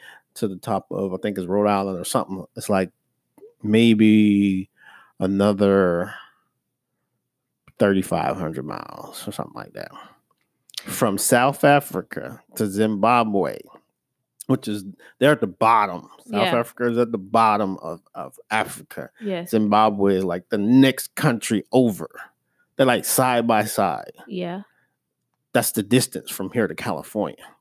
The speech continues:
Speaker 1: pretty much all the way across.
Speaker 2: Wait a second. Oh, I hate that. I
Speaker 1: I
Speaker 2: hate
Speaker 1: mean,
Speaker 2: that.
Speaker 1: I have a picture of that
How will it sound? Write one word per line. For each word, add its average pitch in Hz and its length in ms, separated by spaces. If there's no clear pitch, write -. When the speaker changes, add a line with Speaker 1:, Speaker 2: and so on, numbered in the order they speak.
Speaker 1:
pretty 120 160
much 101 260
all 135 140
the 156 60
way 160 120
across. - 800
Speaker 2:
Wait 320 180
a 302 60
second. 277 500
Oh, 285 380
I 214 80
hate 254 400
that. 190 260
I - 40
Speaker 1:
I - 80
Speaker 2:
hate - 40
Speaker 1:
mean, 117 220
Speaker 2:
that. 175 160
Speaker 1:
I 202 220
have 202 240
a 139 100
picture 147 500
of 107 220
that 95 300